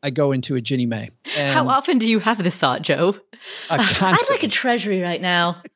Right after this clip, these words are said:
Speaker 2: Really like some tips." <laughs>
Speaker 1: You know what I could go for?
Speaker 2: <laughs> Yeah.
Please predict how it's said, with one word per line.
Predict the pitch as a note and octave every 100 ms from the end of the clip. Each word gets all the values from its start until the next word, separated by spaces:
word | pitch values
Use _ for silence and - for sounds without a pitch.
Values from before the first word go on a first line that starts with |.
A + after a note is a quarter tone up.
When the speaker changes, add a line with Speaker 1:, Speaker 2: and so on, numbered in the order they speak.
| _ _ - -
Speaker 2:
Really | F#3+ A3 E4 G4 F4+ F4
like | C#4+ B3+
some | - - G3+
tips." | - F3 D#3+ - - - _ A3
<laughs> | G3 A3 -
Speaker 1:
You | A#3+
know | E4+
what | G4+ C#4
I | A#3
could | A#3+ G3
go | E3+ E3+
for? | - E3+ D#3+ G3+
Speaker 2:
<laughs> |
Yeah. | B3+ B3 B3 F#3+ D3 D#3